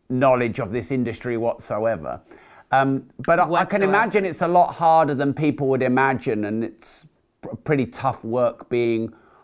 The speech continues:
Speaker 1: on set. So to, to get the wrap, to get the shot, the scene, the film, is it a lot of hard work? Is it difficult?
Speaker 2: It depends. Um, it depends on the talent.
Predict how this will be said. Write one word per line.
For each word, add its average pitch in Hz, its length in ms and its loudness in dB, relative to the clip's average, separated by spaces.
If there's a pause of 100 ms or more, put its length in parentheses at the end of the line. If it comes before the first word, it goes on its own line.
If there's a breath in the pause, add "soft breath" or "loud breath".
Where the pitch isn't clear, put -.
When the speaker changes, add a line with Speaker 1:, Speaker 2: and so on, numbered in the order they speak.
(160 soft breath)
Speaker 1:
on 123 260 2
set. - 420 -2
So 123 220 -2
to, 110 340 -6
to - 160 -4
get 180 280 0
the 147 100 -2
wrap, 135 480 0 (340 soft breath)
to 107 100 -8
get - 420 -6
the 98 140 -14
shot, - 460 0
the 107 80 -12
scene, 131 560 -4
the 113 80 -6
film, 131 580 -4 (580 soft breath)
is 165 140 4
it 170 100 2
a 147 60 4
lot 147 180 4
of 127 80 -2
hard 127 240 4
work? 123 240 0
Is 123 100 0
it 143 120 0
difficult? - 580 -4 (600)
Speaker 2:
It 233 160 0
depends. 165 920 -4
Um, 175 640 2
it 202 100 0
depends 196 720 0 (120)
on 170 640 2
the 151 120 -4
talent. 170 800 -4